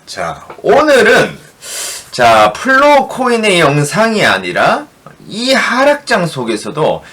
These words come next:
이 빛을 발휘하고 있는 코인 두 개를 여러분들한테 소개해드리고 매수 타점 또한, 어, 소개해드린 영상을 찍어보려고 합니다.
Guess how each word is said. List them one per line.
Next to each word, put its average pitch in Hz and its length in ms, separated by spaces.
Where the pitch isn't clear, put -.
이 151 160
빛을 233 480
발휘하고 202 680
있는 175 460
코인 240 440
두 175 280
개를 233 420
여러분들한테 113 800
소개해드리고 147 920
매수 233 440
타점 311 460
또한, 190 460
어, 87 180
소개해드린 139 680
영상을 98 440
찍어보려고 117 720
합니다. 78 420